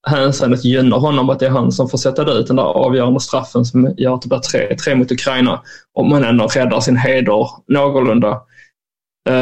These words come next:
men där kan jag också känna att hans firande vid kvitteringen känns ju också, alltså så det är tre tre i en träningsmatch mot Ukraina på hemmaplan. Man ska inte jubla över det som att man har,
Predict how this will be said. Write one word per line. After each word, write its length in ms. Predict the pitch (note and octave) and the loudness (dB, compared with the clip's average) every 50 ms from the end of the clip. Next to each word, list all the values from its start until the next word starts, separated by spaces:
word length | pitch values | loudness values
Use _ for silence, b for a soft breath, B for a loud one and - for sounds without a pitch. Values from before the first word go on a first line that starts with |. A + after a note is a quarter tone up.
| B2+ B2+ | 2 2
men 40 | B2+ | 2
där 180 | C3 B2 A#2+ - | 2 0 0 -2
kan 80 | C#3 | -2
jag 100 | A2 G#2+ | 0 0
också 160 | G#2+ - - B2+ | -2 -2 -4 -2
känna 160 | C#3 B2+ C3 | 0 0 -2
att 100 | B2+ - | -2 -2
hans 180 | B2+ B2 A#2+ - | -2 -2 -2 -4
firande 1080 | - - - B2+ C3 C3+ C#3 D3 D3 - A#2 G#2 B2+ B2 A#2 A#2+ A#2+ A#2+ C3 B2 A#2+ - _ _ _ _ _ _ _ - - A#2+ - | -6 -6 -2 -2 0 0 0 0 -2 -2 0 2 2 2 2 0 0 0 -2 -4 -4 -8 _ _ _ _ _ _ _ -14 -12 -8 -4
vid 420 | C3+ B2+ A#2+ B2 - - - - - _ - - - | -2 -2 -2 -2 -2 -2 -4 -4 -6 _ -14 -8 -6
kvitteringen 880 | C3+ B2+ - - C#3+ - - - - - - - - F#3 F#3+ - C#3 A#2+ - - _ _ _ _ _ _ _ _ _ _ _ _ _ - - | -6 -4 -2 -2 -2 0 0 -2 -2 -2 -2 0 0 0 0 0 0 -2 -4 -10 _ _ _ _ _ _ _ _ _ _ _ _ _ -12 -6
känns 420 | - C3+ B2+ B2 G#2 B2 - - | -4 -2 0 0 0 0 0 0
ju 80 | B2+ A#2 | 0 0
också, 320 | A#2 A2 - - - - | 0 0 -2 -4 -6 -4
alltså 160 | - B2+ B2+ B2 | -2 -2 -2 0
så 80 | C#3 | 0
det 80 | B2 B2+ | 0 -2
är 60 | B2 | -2
tre 420 | B2 - - - E3+ C3+ C3 B2 | -4 -4 -4 -2 -2 0 0 -2
tre 240 | B2+ - - D#3 C#3 | -2 -4 -4 -4 -2
i 60 | B2+ | 0
en 80 | B2+ B2+ | -2 -2
träningsmatch 680 | - - C#3+ C3+ C3 B2+ B2+ B2 - C3+ B2+ B2+ - | -2 -2 -2 -2 0 0 0 0 0 -2 -4 -2 -2
mot 140 | B2+ A#2+ A#2+ | -4 -2 -2
Ukraina 580 | B2 - - - - B2+ C3 C3 C3 B2+ B2+ B2+ | -4 -6 -6 -6 -4 -2 0 0 2 0 0 0
på 120 | - C3 | -2 -4
hemmaplan. 720 | A#2 C3+ C3+ C3+ C3 B2+ C3 - - - - - F#3 F#3 - b b b b b b b _ - - | -2 -2 0 0 0 -2 -2 -2 -2 -2 -2 -2 -2 -4 -6 b b b b b b b _ -4 -2
Man 100 | C3 B2+ | -2 0
ska 140 | - - - | 0 0 0
inte 140 | A#2+ C#3 | 0 0
jubla 520 | B2 A#2+ B2+ B2 C3 D#3 D#3 D#3 - C3+ B2 | 0 0 2 2 0 0 0 0 0 0 2
över 200 | C3 B2+ C#3 C#3 | 0 0 0 0
det 180 | C#3 - - | 0 0 0
som 160 | C#3+ - B2+ B2 | -2 -2 -2 -2
att 60 | B2 | 0
man 120 | B2 A#2+ | 0 2
har, 420 | B2+ A#2+ B2 A#2+ A#2+ A2 F#2 E2+ | 2 2 2 2 2 0 0 0